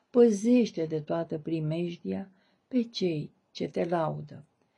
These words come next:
Sfinților mucenici, rugați-vă lui Dumnezeu pentru noi. Înțelepții mucenici, ostași ai credinței, biruind împreună vitejește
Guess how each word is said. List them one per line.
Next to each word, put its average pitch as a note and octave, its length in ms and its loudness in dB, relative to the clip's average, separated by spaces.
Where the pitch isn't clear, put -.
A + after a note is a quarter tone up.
Sfinților D#3+ 720 0
mucenici, D3+ 680 -4
rugați-vă A3+ 640 -2
lui G#3 160 0
Dumnezeu F#3 760 -2
pentru E3 460 -4
noi. D3 320 -4
Înțelepții A3+ 800 2
mucenici, F3 880 -2
ostași G#3+ 680 0
ai A#3+ 100 4
credinței, D#3 960 -2
biruind G#3 720 6
împreună G3+ 600 2
vitejește F3 1120 -4